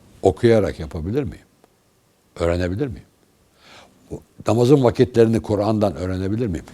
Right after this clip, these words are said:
Bir göstersinler bana. Namazların rekatlarını öğrenebilir miyim? Fatiha'dan sonra Zamm-ı Sure'de ne okunacağını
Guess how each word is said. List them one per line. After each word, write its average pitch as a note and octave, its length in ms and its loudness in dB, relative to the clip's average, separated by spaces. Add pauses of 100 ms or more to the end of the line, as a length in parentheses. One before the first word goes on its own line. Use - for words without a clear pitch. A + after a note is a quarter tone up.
Bir F#3+ 60 6
göstersinler C#3 680 8
bana. D2+ 180 -4 (1900)
Namazların D3+ 560 10
rekatlarını D3 560 6
öğrenebilir D#2+ 460 2
miyim? F2 260 -6 (100)
Fatiha'dan C#3+ 640 10
sonra F2 360 0 (180)
Zamm-ı D3+ 360 6
Sure'de C#3+ 460 6
ne D#3 80 8
okunacağını F#2 800 2